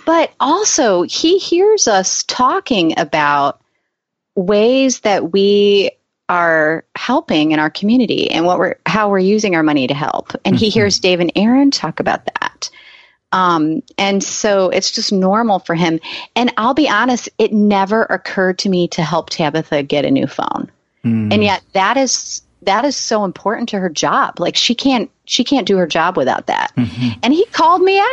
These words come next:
Speaker 1: out. Like, he didn't intend to, but that was,
Speaker 2: <laughs>
Speaker 1: that's what happened. So
Speaker 2: How,
Speaker 1: we have
Speaker 2: how old is he?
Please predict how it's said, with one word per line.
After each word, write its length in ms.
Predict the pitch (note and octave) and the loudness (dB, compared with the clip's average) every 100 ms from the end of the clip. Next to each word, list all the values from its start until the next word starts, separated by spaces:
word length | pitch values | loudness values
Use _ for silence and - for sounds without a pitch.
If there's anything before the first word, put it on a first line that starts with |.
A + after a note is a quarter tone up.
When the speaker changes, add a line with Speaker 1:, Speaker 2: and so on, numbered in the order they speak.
| B4+ | 2
Speaker 1:
out. 160 | G#2 - | 0 -2
Like, 140 | A#3 A3+ | -2 0
he 120 | E4+ | 0
didn't 200 | A4 D#4+ | 2 0
intend 400 | G3 A#3 D#4 G#4 | 0 -2 -2 0
to, 320 | A3+ E3+ F#3 | 0 2 0
but 160 | A3 G#3 | 0 0
that 180 | D4+ F4+ | 2 2
was, 320 | D#4 B3 - - - | 2 -2 -6 -16 -20
Speaker 2:
<laughs> 220 | - _ - | -20 _ -4
Speaker 1:
that's 200 | F3+ - | -4 -2
what 120 | G3+ | -2
happened. 680 | D4+ B4 A4+ E4 E3 D3 - _ _ _ - | -2 -2 0 2 0 -2 -10 _ _ _ -6
So 160 | - | 0
Speaker 2:
How, 80 | G3+ | 2
Speaker 1:
we 80 | G#3+ | 2
have 80 | A3+ | 2
Speaker 2:
how 140 | C#3 | 0
old 180 | C#3 C3+ | 0 0
is 120 | A2 | -2
he? 200 | - - | -4 -10